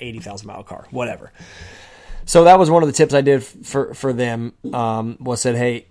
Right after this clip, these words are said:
you know, we'll get back to you pretty much within the hour of, at any time of day." We have multiple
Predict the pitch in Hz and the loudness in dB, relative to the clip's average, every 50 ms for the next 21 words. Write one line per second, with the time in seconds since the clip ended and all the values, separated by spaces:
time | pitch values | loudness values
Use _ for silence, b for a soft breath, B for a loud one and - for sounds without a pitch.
0 | _ _ - 127 113 110 113 120 131 135 139 120 127 120 120 120 - - 127 120 | _ _ -8 -8 -6 -4 -4 -2 -2 -2 -2 -2 -2 -2 -2 -2 -4 -6 -4 -4
1 | 120 120 120 120 - _ - - - 196 208 175 151 139 - 135 117 135 131 123 | -4 -4 -4 -6 -8 _ -6 -4 -2 0 2 2 2 2 0 -2 -4 -4 -4 -4
2 | 113 110 113 113 117 120 123 127 131 135 120 - - 127 120 113 - - 123 117 | -4 -6 -4 -2 -2 -2 -2 -2 -4 -6 -6 -8 -10 -12 -12 -12 -10 -12 -12 -12
3 | - - 147 135 127 120 - 127 120 117 113 110 107 117 117 120 120 117 120 120 | -10 -8 -6 -6 -6 -6 -6 -6 -6 -6 -6 -6 -6 -4 -2 -2 -2 -2 -4 -4
4 | 117 113 113 113 110 120 123 123 120 - - 117 113 120 117 117 110 117 | -4 -4 -6 -6 -6 -6 -6 -4 -6 -6 -8 -10 -8 -8 -6 -8 -8 -10